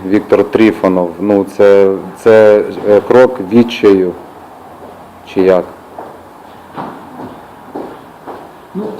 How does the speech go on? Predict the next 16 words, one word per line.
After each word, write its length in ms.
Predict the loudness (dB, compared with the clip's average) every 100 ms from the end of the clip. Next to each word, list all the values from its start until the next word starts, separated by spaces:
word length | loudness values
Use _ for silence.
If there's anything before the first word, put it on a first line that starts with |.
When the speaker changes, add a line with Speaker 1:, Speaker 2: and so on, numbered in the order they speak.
| -12 -10
Speaker 2:
хтось 260 | 0 2 2
розцінює, 440 | 0 2 0 0
як 180 | -4 -6
це 60 |
крок 260 | -8 -8 -8 -2
відчаю 480 | -2 -2 -8 -8 -10 -12 -16 -20 -20 -20 -18 -20 -20 -20 -18 -16 -6
і 40 | -4
безпорядності. 920 | -4 -6 -6 -6 -4 -6 -10 -14 -16 -18 -18 -20 -20 -20 -20 -20 -20 -20 -18 -10
Тому 200 | -8 -8
що 120 | -6
Віктор 300 | -6 -6 -8
Трифонов 520 | -6 -8 -6 -6 -8
причинив 460 | -10 -10 -8 -6 -6
дуже 140 | -8
велику 340 | -8 -8 -10 -12
шкоду 320 | -10 -10